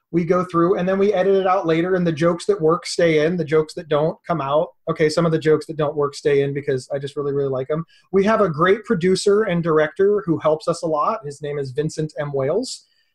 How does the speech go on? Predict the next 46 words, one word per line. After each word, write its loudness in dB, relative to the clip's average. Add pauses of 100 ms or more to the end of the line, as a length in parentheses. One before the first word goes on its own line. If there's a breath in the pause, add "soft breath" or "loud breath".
(180)
Um, -10
he -2
is, 0
he -2
is -2
key -4 (120)
to 0
the -2
podcast -2
surviving. -2 (400)
Um, -10
so -8
we, -2
we -2
obviously -2
thank -6
you -8
for -4
that -8
very -4
much. -8 (260 loud breath)
But 4
it's 2
all 4
of 2
these 0
things 2
that 0
come 0
together 0
to, -4
to -6
make 2 (240)
the -2
show. -8 (460)
And 6
yeah, 4
it's 4
all 4
recorded 4
after 0
midnight 2
in -2
a 0
vacant 0
location. -4